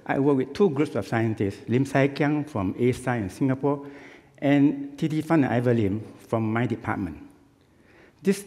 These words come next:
talk is designed for the young scientists among us. I encourage people to spin off company to benefit the world.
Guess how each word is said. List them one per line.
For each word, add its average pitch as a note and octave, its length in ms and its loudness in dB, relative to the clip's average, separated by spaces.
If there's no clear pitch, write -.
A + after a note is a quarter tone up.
talk - 360 -2
is C3 120 -4
designed B2+ 600 4
for - 280 -4
the G2 80 -2
young A#2 260 0
scientists A2 640 -2
among G2+ 300 -2
us. - 300 -8
I C3+ 100 2
encourage C#3+ 840 0
people A#2+ 480 -2
to A2+ 100 -2
spin C#3 240 0
off C3+ 180 -2
company A#2 360 -2
to A2+ 100 -10
benefit A#2 480 -2
the E2+ 100 -10
world. F2 280 -6